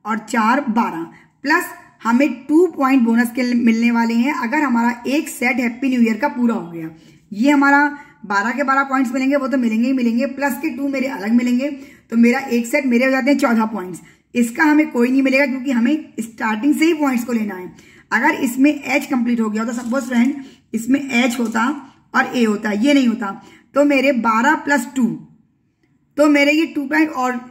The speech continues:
जुड़ जाते हैं। हमें sequence से ही points को लेना है, जितने भी आगे हम बढ़ते चले जाएंगे वो मेरा score हो जाएगा। ये इसका मेरा point नहीं मिलेगा, क्योंकि इसके आगे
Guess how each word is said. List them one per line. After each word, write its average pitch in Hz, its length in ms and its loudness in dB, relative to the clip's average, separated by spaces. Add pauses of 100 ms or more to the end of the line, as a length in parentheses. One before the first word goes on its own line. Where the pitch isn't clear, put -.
जुड़ 220 200 -2
जाते 214 280 -6
हैं। 214 100 -6
हमें 247 600 0
sequence 269 720 -2
से 285 100 0
ही 302 180 6
points 240 360 -2
को 302 100 -6
लेना 220 240 -4
है, 185 220 -12 (360)
जितने 269 280 0
भी 330 140 6
आगे 277 220 2
हम 262 100 0
बढ़ते 233 180 -2
चले 220 220 -2
जाएंगे 220 420 -4 (260)
वो 302 160 0
मेरा 269 220 0
score 220 240 -4
हो 214 80 0
जाएगा। 214 280 -4
ये 254 200 0
इसका 320 220 -2
मेरा 262 200 -2
point 262 300 0
नहीं 220 180 4
मिलेगा, 220 260 0
क्योंकि 247 240 -4
इसके 240 240 -4
आगे 220 260 0